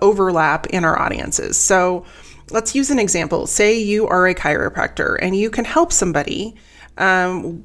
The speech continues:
with the alignment of their body. However, they may have a lot of muscle issues and may need to have massage, but they wouldn't be ready for that massage, or that massage would not have, be as impactful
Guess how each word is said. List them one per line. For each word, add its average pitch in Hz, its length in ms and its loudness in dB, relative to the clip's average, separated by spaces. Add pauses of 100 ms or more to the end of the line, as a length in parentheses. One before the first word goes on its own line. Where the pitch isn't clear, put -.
with 214 320 2
the 202 100 0
alignment 190 580 2
of 175 140 -2
their 165 160 2
body. - 400 -2
However, 196 640 2
they 185 140 -2
may 208 80 -2
have 233 200 -2
a 233 40 0
lot 208 180 4
of 175 60 0
muscle 196 340 2
issues 165 580 0
and 165 220 -2
may 165 160 0
need 160 460 -2
to - 140 -4
have 156 360 -2
massage, - 560 0 (380)
but 185 280 -2
they 196 140 2
wouldn't 220 240 0
be 208 80 -2
ready 202 240 4
for 226 140 -2
that 208 120 2
massage, 185 380 2
or 180 60 -4
that 170 160 -2
massage 165 400 0
would 170 160 -4
not 170 260 2
have, 185 240 -6 (500)
be 196 460 -6 (100)
as 185 280 2
impactful 170 960 -2